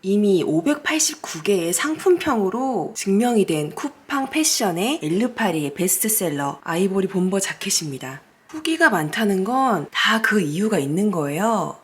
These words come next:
이렇게 미니멀한 블루종 스타일의 집업 봄버 자켓이고, 부드러운 원단으로 스트레치성이 있어 편하게 착용하실 수 있습니다.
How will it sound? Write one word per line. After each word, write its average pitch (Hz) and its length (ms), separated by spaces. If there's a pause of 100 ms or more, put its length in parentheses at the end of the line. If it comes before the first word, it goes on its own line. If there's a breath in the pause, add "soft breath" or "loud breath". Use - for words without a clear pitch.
이렇게 175 380
미니멀한 175 920
블루종 190 400
스타일의 214 800
집업 165 400
봄버 156 260
자켓이고, 175 960
부드러운 240 460
원단으로 165 720
스트레치성이 214 840
있어 190 600
편하게 339 520
착용하실 269 500
수 - 160
있습니다. - 560